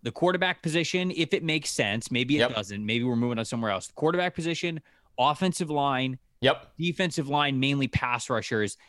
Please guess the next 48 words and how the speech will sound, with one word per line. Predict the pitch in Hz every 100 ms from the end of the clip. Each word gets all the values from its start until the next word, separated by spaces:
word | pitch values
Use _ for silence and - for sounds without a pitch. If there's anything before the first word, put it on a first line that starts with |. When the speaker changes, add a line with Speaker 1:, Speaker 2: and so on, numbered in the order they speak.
| _
Speaker 1:
and | 110 117
then | 117 113 110 -
the | 117
secondary | - 139 - 131 120 107
as | 98
well, | 101 101 90 87
specifically | - 123 - 123 123 123
corners. | - - - 110 98 85 - - _ _ _
So | - 147
those | 120 151 190 185
are |
the | 180
four | - 165 160
positions. | 135 135 143 147 127
Those | 135 139
are | 147
the | -
four | 147 135
pillar | - 143 139
positions | 113 113 120 117 117 104
that | 107
I | 107
think | 123 110
of | 95
when | 107
I | 107
think | 123
of | 113
top | - 135 113
value | 117 110 117 113
in | 107
the | 107
N | 104
F | -
L, | 110 101
guys | 110 110
that | 113
make | 110 -
the |
most | 101 104 -
impact. | 110 98 - 92 90 _ _ - - - -
I | 123
feel | - 151
like | 139 127 117
it's | -
those | 120 113 101
four. | - 107 95 90
So | - 123 117 104